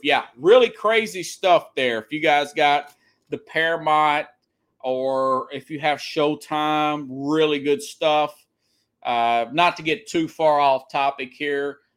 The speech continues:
but all of you Breaking Bad fans, Bryan Cranston, uh, Walter White in Breaking Bad, Your Honor, it's got two seasons. I'm on season one.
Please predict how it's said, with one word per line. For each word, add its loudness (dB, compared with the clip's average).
but 2
all 4
of -4
you -4
Breaking -2
Bad 2
fans, -4
Bryan -2
Cranston, -6
uh, 0
Walter 0
White 0
in -6
Breaking -6
Bad, -2
Your -6
Honor, -4
it's -20
got -4
two -6
seasons. -8
I'm 0
on -8
season -8
one. -2